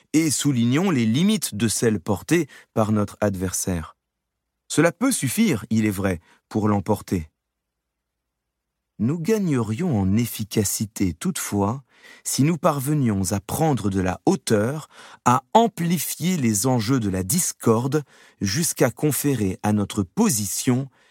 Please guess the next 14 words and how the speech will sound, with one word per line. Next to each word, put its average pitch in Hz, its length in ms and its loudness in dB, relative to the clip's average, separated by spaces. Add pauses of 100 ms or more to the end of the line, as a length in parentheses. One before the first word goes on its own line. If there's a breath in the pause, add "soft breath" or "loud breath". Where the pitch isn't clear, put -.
(200 soft breath)
des 98 260 0
implications 104 840 -2 (200)
universelles. 92 920 -2 (880 soft breath)
Il 175 240 4
suffit - 380 -2
pour - 220 -4
ce - 120 -2
faire 117 400 0 (200 loud breath)
d'enrôler 147 720 2
à 107 120 2
notre 165 320 0
côté 139 520 0 (260 soft breath)
une 139 240 2
valeur 135 480 0